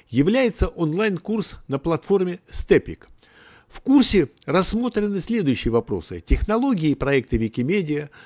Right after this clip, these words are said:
создание аккаунта в Википедии, интерфейс Википедии, интерфейс стру-, и структура статьи,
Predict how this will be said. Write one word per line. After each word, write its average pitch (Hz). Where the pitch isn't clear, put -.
создание 160
аккаунта 170
в 143
Википедии, 135
интерфейс 175
Википедии, 127
интерфейс 175
стру-, 190
и 220
структура 196
статьи, 143